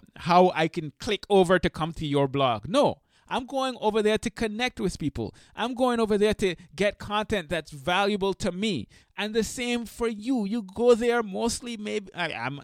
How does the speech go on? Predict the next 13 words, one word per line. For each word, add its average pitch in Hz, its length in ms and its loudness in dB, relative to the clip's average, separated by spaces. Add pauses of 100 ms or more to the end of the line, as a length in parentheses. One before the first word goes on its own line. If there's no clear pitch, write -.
I'm 151 160 -4
guessing, 143 540 -4 (300)
mostly 262 320 0
to 254 120 -4
connect 226 420 2
with 101 180 -6
friends 208 320 -2
and 208 140 -4
family. 208 420 -2 (440)
Um, 156 480 6
or, 175 400 6
you 190 120 -2
know, 175 180 -2